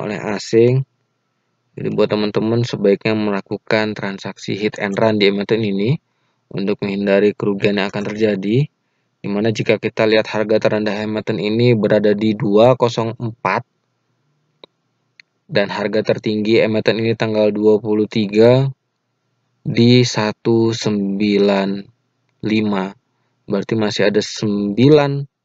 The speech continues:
poin lagi untuk menutup gap antara tanggal dua puluh empat dan tanggal dua puluh tiga. Resistannya masih jauh, berada di enam ratus sepuluh,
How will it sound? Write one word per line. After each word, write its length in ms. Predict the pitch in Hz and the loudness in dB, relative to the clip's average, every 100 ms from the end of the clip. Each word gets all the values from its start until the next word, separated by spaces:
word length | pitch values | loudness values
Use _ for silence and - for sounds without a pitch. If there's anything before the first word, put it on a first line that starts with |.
| _ _ _ _ _ | _ _ _ _ _
poin 320 | - 131 131 | 4 4 4
lagi 560 | 127 127 147 135 120 151 | 0 -2 -2 -2 -4 -6
untuk 400 | - 110 110 113 | -8 -4 -4 -2
menutup 400 | 107 107 110 113 | -2 2 0 0
gap 320 | 107 110 110 _ _ _ _ _ _ _ _ _ _ _ _ _ _ _ _ _ _ - | 2 4 4 _ _ _ _ _ _ _ _ _ _ _ _ _ _ _ _ _ _ -4
antara 560 | 107 107 104 107 110 107 | -2 0 2 4 4 2
tanggal 560 | 104 104 101 101 101 98 | 0 -2 0 2 2 2
dua 240 | 104 113 | 4 4
puluh 320 | - 110 104 | 4 -2 -2
empat 240 | 98 104 101 | -2 -6 -8
dan 400 | - 104 98 95 | -6 -4 -4 -6
tanggal 560 | 98 95 101 101 98 98 92 | -6 -6 -2 -2 0 -2 -2
dua 400 | 95 95 101 98 | -2 2 2 0
puluh 480 | - 98 98 98 - | -2 -4 -2 -2 -4
tiga. 560 | - 98 - 101 92 - _ _ _ _ _ _ _ _ _ _ _ _ - | -8 -6 -4 -6 -6 -10 _ _ _ _ _ _ _ _ _ _ _ _ -4
Resistannya 480 | 110 127 143 156 156 | 2 4 2 2 -2
masih 240 | 139 139 | -2 2
jauh, 400 | 139 139 180 190 | 6 8 6 4
berada 320 | 143 123 123 | 2 0 2
di 160 | 123 123 | 2 0
enam 160 | 123 | 0
ratus 400 | 127 127 139 135 | -2 -2 -4 -6
sepuluh, 480 | 139 135 127 165 202 | 2 6 8 8 6